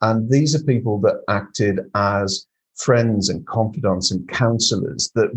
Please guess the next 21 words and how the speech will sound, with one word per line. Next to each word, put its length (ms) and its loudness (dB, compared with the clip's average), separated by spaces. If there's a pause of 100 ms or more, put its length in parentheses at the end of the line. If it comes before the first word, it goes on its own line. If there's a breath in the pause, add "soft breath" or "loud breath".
(120)
went 320 0
to 160 2
each 180 0
other's 280 2
weddings, 920 0
that, 320 2 (320 loud breath)
you 120 2
know, 320 2
it 180 0
was, 640 2 (180)
it 200 0
was 260 2
man 360 4
and 220 0
boy, 560 0
you 160 0
know, 200 4
it, 320 -2
it, 240 -4
this 440 0
was 220 -4